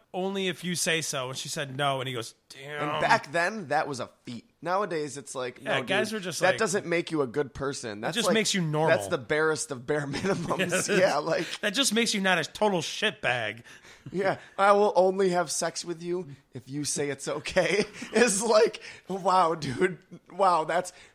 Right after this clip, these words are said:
Speaker 2: okay, I guess you're working your way up the moral chain. You're,
Speaker 1: <laughs> Yeah.
Speaker 2: you're
Speaker 1: Yeah.
Speaker 2: getting there.
Speaker 1: <laughs> You, okay, you're, wow, okay, you're not a waste of life.
Speaker 2: No, you probably still are.
Speaker 1: But back then, but back then it was like,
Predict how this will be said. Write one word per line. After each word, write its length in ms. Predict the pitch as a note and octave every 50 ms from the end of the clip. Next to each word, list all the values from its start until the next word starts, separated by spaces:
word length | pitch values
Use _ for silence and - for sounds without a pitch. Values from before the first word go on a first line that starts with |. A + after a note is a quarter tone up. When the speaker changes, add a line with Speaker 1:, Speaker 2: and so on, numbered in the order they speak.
| - -
Speaker 2:
okay, 280 | E3+ - - A3 G#3+
I 80 | G3 G3+
guess 240 | - B3 A#3+ - B3
you're 100 | A#3 A3+
working 360 | G3 G#3+ G#3+ G#3 - G3+ F#3+
your 160 | F#3 F3+ F3+
way 180 | E3+ E3+ E3 D#3+
up 140 | D3+ D#3 - -
the 100 | - D#3+
moral 320 | D#3+ D#3 D3+ D3+ D3+ D3+
chain. 440 | C#3+ - - D#3+ D3+ D3 D3+ E3+ G3+
You're, 140 | C4 F3+ F3+
Speaker 1:
<laughs> 0 |
Yeah. 100 | G3 F#3+ F#3 - - - - -
Speaker 2:
you're 140 | E3+ G3+ G3
Speaker 1:
Yeah. 100 | A#3+ A3+
Speaker 2:
getting 340 | A#3+ B3 A#3 A3 A3+ G#3 F#3+
there. 440 | F#3 E3+ D#3+ C4+ D#3+ E3 E3+ C#4+ -
Speaker 1:
<laughs> 460 | - - - - - - - - B3 - -
You, 220 | G3 F#3 A3 G#3 F3 - - - - - - _ _
okay, 520 | - G3 F#3+ - E3 D3+ C#3 C3+ C#3+ D3+ C#3+
you're, 300 | - E3 F#3 F#3 F3+ E3+ - - _ _ _ _ _ _ _ _ _ _ -
wow, 320 | D#3+ F3 E3+ D3 C3 C#3+
okay, 340 | D3+ - D3 A#2+ A2+ A2 A2
you're 120 | A2+ B2+ C3+
not 180 | D3 C#3+ C#3+ C#3+
a 40 | C#3
waste 340 | C3 C3 C3+ B2+ - -
of 60 | B2 A2+
life. 440 | A2+ A#2 A#2 A2 G#2 F#2+ - - _ _ _ _ _ _ _ _ _ _ _ _ _ _ _ _ - -
Speaker 2:
No, 160 | A3 A3+ A3
you 160 | G#3+ G#3+ G#3+
probably 400 | - G#3+ A3 A3 G#3 F#3 G3 F#3+
still 280 | - - - F3+ D#3+ D#3
are. 260 | C#3+ B2 G#2+ G#2+ A2+
Speaker 1:
But 160 | E3 F#3+ E3
back 240 | - A#3+ A#3+ A#3 -
then, 320 | G3+ B3+ B3 G#3+ F#3 E3 C#3 - - _ -
but 100 | G3+ F#3+
back 240 | F3+ C4 C4 B3 B3+
then 160 | C4 C4 A#3+
it 60 | A3 F#3+
was 160 | F3+ D#3 E3
like, 340 | E3+ D#3 C#3+ C3+ - -